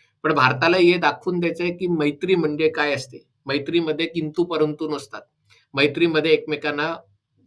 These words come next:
फुकटचे उपदेश करण्याचा शहाणपणा आम्ही दाखवत नाही. रशियासाठी भारताशी संबंध महत्वाचे आहेत, कारण त्यांना माहिती आहे की ते चीनवर अवलंबून होते आहेत आणि राहणार आहेत, परंतु, परंतु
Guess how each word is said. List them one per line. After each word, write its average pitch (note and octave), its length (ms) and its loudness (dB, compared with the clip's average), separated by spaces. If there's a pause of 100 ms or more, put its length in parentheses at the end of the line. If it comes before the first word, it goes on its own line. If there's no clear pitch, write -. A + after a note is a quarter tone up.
(120)
फुकटचे F3+ 400 0
उपदेश E3 480 2
करण्याचा D#3+ 540 0 (1000)
शहाणपणा D#3+ 520 2 (260)
आम्ही E3+ 240 2
दाखवत D#3+ 420 0
नाही. B2 200 -6 (1300)
रशियासाठी F3 1000 2 (220)
भारताशी C#3 500 0
संबंध E3 380 -2
महत्वाचे D#3 440 -2
आहेत, F3+ 120 -4
कारण F#3+ 180 -2
त्यांना F#3 200 4
माहिती F#3+ 300 2
आहे F#3 80 -4
की F3+ 140 -2
ते F#3 180 0
चीनवर E3+ 360 2
अवलंबून D#3 560 0
होते D#3 400 0
आहेत D3+ 320 0
आणि D#3 180 -2
राहणार C3 280 0
आहेत, B2+ 220 -6
परंतु, E3+ 480 -2 (1300)
परंतु F3 600 -2